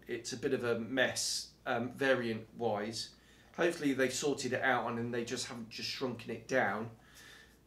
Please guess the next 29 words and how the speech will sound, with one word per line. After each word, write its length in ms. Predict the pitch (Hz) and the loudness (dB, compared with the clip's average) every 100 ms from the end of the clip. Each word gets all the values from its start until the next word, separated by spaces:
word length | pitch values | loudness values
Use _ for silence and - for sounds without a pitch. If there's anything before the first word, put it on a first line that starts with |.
| - | 12
It 180 | 196 196 | 12 12
remains 380 | 190 190 185 - | 8 8 6 2
to 60 | |
be 100 | 151 | 0
seen, 560 | - 196 151 127 135 147 - | 2 6 6 6 2 -2 -4
but, 320 | - 147 147 - - _ _ - | 8 8 8 -2 -20 _ _ 4
um, 280 | 151 147 147 - - _ _ _ _ _ | 8 8 6 -8 -20 _ _ _ _ _
that's 260 | 175 185 - | 8 8 8
gonna 160 | 165 147 | 0 0
be 180 | 139 | 0
really 240 | 147 160 143 | 2 0 0
quite 300 | - 135 135 | 2 2 2
a 20 | |
big 160 | 131 117 | 0 0
model 260 | 131 120 | -2 0
as 120 | 117 | -2
well, 240 | 123 117 104 | 2 2 2
but 160 | 123 127 | -4 -2
really 220 | 147 170 | -2 -2
imposing 560 | 180 160 151 127 113 101 | -2 -2 -4 -2 -4 -4
one, 280 | 95 104 110 - | -6 -8 -10 -6
and, 680 | 123 117 117 117 117 113 131 | -2 2 2 2 -2 -4 0
um, 440 | 120 113 110 107 - - - - - - - | 2 2 0 -2 -8 -20 -20 -20 -20 -20 0
yeah, 160 | 147 135 | 4 6
much 220 | 190 196 | 6 4
more 180 | 196 165 | 4 4
manageable 400 | 175 156 135 131 | 2 2 0 0
than 160 | 135 | -2
thirty-second, 640 | 127 139 127 147 135 110 | 0 -2 -2 -4 -6 -8